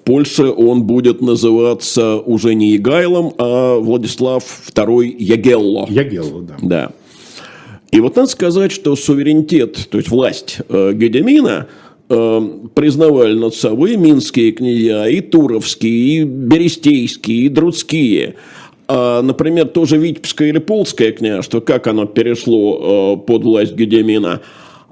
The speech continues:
Speaker 1: А он, э, женил сына. Э, сын — это знаменитый князь Ольгерт,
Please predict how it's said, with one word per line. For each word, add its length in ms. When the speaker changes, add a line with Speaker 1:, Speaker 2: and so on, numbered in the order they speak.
Speaker 1:
А 200
он, 720
э, 40
женил 320
сына. 540
Э, 720
сын — 340
это 640
знаменитый 840
князь 260
Ольгерт, 520